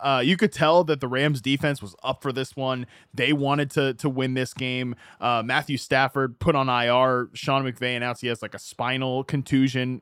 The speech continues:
<laughs> That sounds great. But in the end, Geno Smith makes another really impressive, like, game-winning drive.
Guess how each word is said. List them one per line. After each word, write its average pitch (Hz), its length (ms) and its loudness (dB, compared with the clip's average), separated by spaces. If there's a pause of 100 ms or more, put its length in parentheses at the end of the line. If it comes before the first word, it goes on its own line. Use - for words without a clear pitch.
<laughs> - 40 -12 (240)
That 165 220 -4
sounds 104 340 -6
great. 110 360 -4 (360)
But 160 260 4 (600)
in 160 100 2
the 180 160 6
end, 180 360 4 (100)
Geno 170 280 2
Smith 175 300 0 (180)
makes 143 300 -2
another 139 560 2
really 147 460 0
impressive, 131 560 -2
like, 104 180 -4
game-winning 143 460 -2
drive. 107 420 0